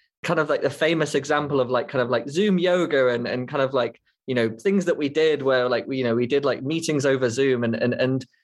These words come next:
I think a lot of companies, like, you know, w-, when they found Spill, it was like, "Finally, I'm able to kind of, like, really articulate what I'm trying to express with things like Zoom yoga and kind of, like, doing these informal coffee chats." And sometimes they work and sometimes they don't, but, like,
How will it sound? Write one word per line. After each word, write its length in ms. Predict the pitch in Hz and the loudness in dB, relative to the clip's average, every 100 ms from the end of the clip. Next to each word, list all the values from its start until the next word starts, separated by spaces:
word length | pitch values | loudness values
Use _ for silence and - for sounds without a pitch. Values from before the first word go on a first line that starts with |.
| _ _ _ | _ _ _
I 60 | 139 | -2
think 240 | 170 160 | -2 -2
a 80 | - | -2
lot 180 | 147 175 | 0 2
of 160 | 185 185 | 0 -2
companies, 440 | 175 160 151 135 | -6 -4 -4 -2
like, 200 | 135 - _ | -2 -2 _
you 80 | 127 | -2
know, 160 | 113 | -2
w-, 360 | 117 - 143 - | -2 -4 -2 0
when 200 | - 139 | 0 0
they 120 | 135 | 0
found 320 | 127 175 208 | 0 0 2
Spill, 160 | 196 151 | 0 0
it 80 | 135 | 0
was 140 | 123 | 0
like, 160 | 127 - | -2 -2
"Finally, 340 | - 135 143 | -2 -2 0
I'm 140 | 131 127 | 0 0
able 240 | 131 135 | -2 -4
to 80 | 127 | -6
kind 160 | 131 | -4
of, 40 | 123 | 0
like, 140 | 120 | 0
really 220 | 135 147 135 | 0 2 2
articulate 500 | 120 - - 135 110 | 2 -2 0 0 2
what 140 | 117 | 0
I'm 80 | 123 | -2
trying 340 | - 160 185 | 0 0 0
to 120 | - 139 | 0 -2
express 640 | 127 - - 160 - - | -2 -6 -2 -2 -2 -6
with 220 | 123 117 | -6 -2
things 260 | 160 156 139 | -4 -2 0
like 240 | 127 120 | -2 -2
Zoom 240 | 131 139 131 | -2 0 2
yoga 320 | 151 151 131 | 0 2 0
and 160 | 120 | 0
kind 140 | 117 123 | -2 -2
of, 80 | 120 | -2
like, 180 | - | -4
doing 220 | - 147 143 | 0 0 0
these 160 | 131 | -2
informal 440 | 131 120 143 131 120 | -4 -2 0 0 0
coffee 280 | 147 143 | -2 -4
chats." 280 | 135 - - | -4 -4 -4
And 100 | 151 | -8
sometimes 420 | 147 214 202 175 | 0 2 2 2
they 80 | 165 | 0
work 260 | 143 127 123 | 2 0 -2
and 100 | 123 | -6
sometimes 440 | 165 156 160 139 | -4 -2 -2 0
they 80 | 135 | -2
don't, 280 | 123 127 117 | 0 -2 0
but, 140 | 101 | -2
like, 240 | 123 117 | 0 -2